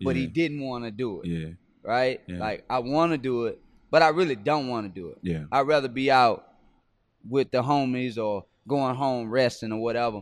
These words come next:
Speaker 2: Mm-hmm.
Speaker 1: So he missed a lot of days.
Speaker 2: Mm-hmm.
Speaker 1: But it wasn't until, and I can go on with about so many clients, but it wasn't until he set his mind and he said, "Man, I'm ready to change my life, man." I guess somebody had passed, and we're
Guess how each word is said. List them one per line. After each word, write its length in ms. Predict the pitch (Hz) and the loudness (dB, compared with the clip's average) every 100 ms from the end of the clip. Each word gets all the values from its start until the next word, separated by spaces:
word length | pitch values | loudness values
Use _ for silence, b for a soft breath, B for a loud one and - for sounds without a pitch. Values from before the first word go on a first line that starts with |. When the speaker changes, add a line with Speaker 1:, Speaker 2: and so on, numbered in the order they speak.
| - 90 | -10 -10
Speaker 2:
Mm-hmm. 240 | 85 80 | -8 -6
Speaker 1:
So 220 | 127 123 | -2 0
he 180 | 135 151 | 0 -2
missed 480 | 143 127 156 - - | -4 0 0 0 -6
a 80 | 135 | -2
lot 240 | 135 131 | 2 2
of 120 | 123 | 0
days. 540 | 156 156 107 67 - - | 2 2 0 -8 -20 -20
Speaker 2:
Mm-hmm. 260 | 85 87 80 - | -18 -16 -16 -6
Speaker 1:
But 160 | 127 131 | -2 0
it 100 | 127 | 2
wasn't 440 | 147 165 135 131 | 2 2 0 -6
until, 720 | 123 127 160 147 135 123 127 - _ _ _ - | -8 -4 2 4 4 2 0 -10 _ _ _ -4
and 120 | 131 | 4
I 120 | 160 | 4
can 140 | 170 131 | 4 2
go 200 | 135 135 | 2 2
on 320 | 135 135 127 | 0 -2 -4
with 280 | 127 110 - | -6 -6 -8
about 300 | 127 143 135 | -4 -2 -2
so 200 | - 170 | -2 -2
many 200 | 143 123 | -2 -6
clients, 480 | - 160 139 113 - _ _ _ - | -2 -2 -2 -4 -10 _ _ _ -4
but 160 | 131 135 | 2 2
it 100 | 127 | 4
wasn't 360 | 156 139 135 | 4 2 -2
until 520 | 127 - 151 139 120 | -6 0 2 4 2
he 140 | 135 143 | -2 -6
set 300 | - 139 123 | -4 -4 -2
his 140 | 120 | -2
mind 600 | 123 139 151 139 123 110 104 _ - | -2 2 2 2 0 -4 -8 _ -10
and 80 | |
he 80 | 123 | -8
said, 280 | 120 127 120 | -4 -2 0
"Man, 420 | 131 127 123 117 - _ _ _ - | -2 -2 -4 -6 -12 _ _ _ -4
I'm 140 | 147 | 0
ready 220 | 143 123 | 2 2
to 60 | - | 0
change 240 | 135 123 | 0 0
my 120 | 120 110 | 0 2
life, 320 | 127 120 107 | 4 4 2
man." 340 | 113 113 113 - _ - | -2 -2 -4 -10 _ -8
I 100 | 107 | -2
guess 220 | 127 120 | 0 0
somebody 380 | 143 123 113 117 | 0 2 2 2
had 240 | 110 98 | 0 -2
passed, 640 | 135 123 110 92 - - - | -2 0 0 -4 -10 -12 -4
and 240 | 101 | -4
we're 60 | 90 | -4